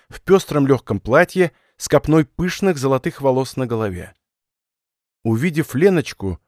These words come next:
она на мгновение остановилась, сделала было шаг назад, но тут же вошла в гардеробную, быстро прикрыв за собой дверь. Какую-то долю секунды Леночка и незнакомка рассматривали друг друга.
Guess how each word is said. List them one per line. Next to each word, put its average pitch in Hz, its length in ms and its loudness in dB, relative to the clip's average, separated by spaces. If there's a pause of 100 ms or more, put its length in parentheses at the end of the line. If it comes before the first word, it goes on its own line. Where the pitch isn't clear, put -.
(260)
она 147 260 4
на 170 100 6
мгновение 160 600 4
остановилась, 135 840 0 (320)
сделала 180 600 4
было 165 280 4
шаг - 340 0
назад, 131 520 2 (340)
но 143 140 4
тут 202 220 2
же 170 120 4
вошла 165 380 4
в 107 40 0
гардеробную, 156 720 2 (260)
быстро 185 460 2
прикрыв 151 440 -2
за 139 100 -2
собой 123 280 -4
дверь. 95 400 -10 (960)
Какую-то 151 440 0
долю 151 240 4
секунды 156 520 0
Леночка 160 500 2
и 151 140 0
незнакомка 147 680 2
рассматривали 139 720 0
друг 101 240 -8
друга. 90 400 -10